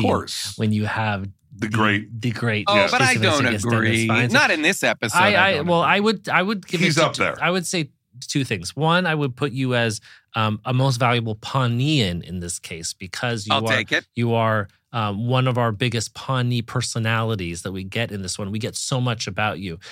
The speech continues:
Speaker 2: But I wanna give that scene, w-, the scene you have with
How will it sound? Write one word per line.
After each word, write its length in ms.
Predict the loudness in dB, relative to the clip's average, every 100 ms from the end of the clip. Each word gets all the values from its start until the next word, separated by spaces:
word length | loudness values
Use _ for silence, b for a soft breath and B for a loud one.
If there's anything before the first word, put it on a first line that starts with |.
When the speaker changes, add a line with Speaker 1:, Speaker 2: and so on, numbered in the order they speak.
| B -4
Speaker 2:
But 120 | 2
I 80 | 2
wanna 280 | 2 0 -2 -10
give 340 | -2 0 0 0
that 220 | -2 -2
scene, 340 | -4 -4 -4 -6 _ -8
w-, 160 | -6 -6
the 200 | -4 -4 -4 -4
scene 240 | -2 0
you 80 | 2
have 180 | 0 -2
with 580 | -4 -2 0 -2 -6